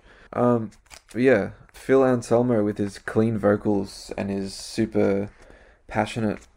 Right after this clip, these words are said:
higher vocals in the background. It's all, it's all nice and clean. It's all crispy. You've got the, the dual vocal chorus where he does the sing one line, sings another line from another take.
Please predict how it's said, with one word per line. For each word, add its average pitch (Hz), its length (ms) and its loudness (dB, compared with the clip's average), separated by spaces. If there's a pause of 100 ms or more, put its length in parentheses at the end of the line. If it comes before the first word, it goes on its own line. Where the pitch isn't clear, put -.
higher 110 340 0
vocals 104 460 -4
in 101 80 -8
the 98 60 -8
background. 101 640 -6 (300)
It's - 100 -10
all, 104 500 0
it's - 140 -8
all 117 140 2
nice 110 320 0
and 104 140 -4
clean. 110 580 0
It's - 200 -10
all 104 300 4
crispy. 110 640 -4 (540)
You've 104 140 -2
got 110 220 0
the, 98 400 2
the 104 100 -6
dual 110 340 -2
vocal 110 340 0
chorus - 800 -2
where 104 240 0
he 101 60 -2
does 101 300 -4
the 92 340 -4
sing 110 280 -4
one 107 240 -2
line, 107 300 -2
sings 104 300 -10
another 104 300 -4
line 104 320 -2
from 98 180 -14
another 101 240 -4
take. 104 440 -4